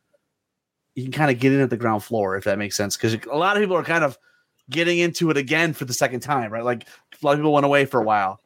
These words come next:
played in their basements or just did, did other stuff during covid, and now they're kind of back out and about. So i-, in terms of your scene, you know, you, you mentioned you got a good nucleus of maybe, you know, you know, fif-, twelve, fifteen people playing.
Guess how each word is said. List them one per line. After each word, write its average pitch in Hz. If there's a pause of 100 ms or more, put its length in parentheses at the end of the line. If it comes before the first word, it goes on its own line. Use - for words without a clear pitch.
(140)
played 110
in 110
their 113
basements 110
or 92
just 104 (220)
did, 147
did 156
other 156
stuff 127
during 110
covid, 101
and 95
now 107
they're 110
kind 107
of 92 (180)
back 107
out 104
and 92
about. 95
So 92 (880)
i-, -
in 185
terms 277
of 247
your 175
scene, 214
you 165
know, 165
you, 175
you 175
mentioned 175
you 156
got 160
a 151
good 139
nucleus 156
of 139
maybe, 143
you 135
know, 120
you 117
know, 113
fif-, -
twelve, 151
fifteen 151
people 139
playing. 123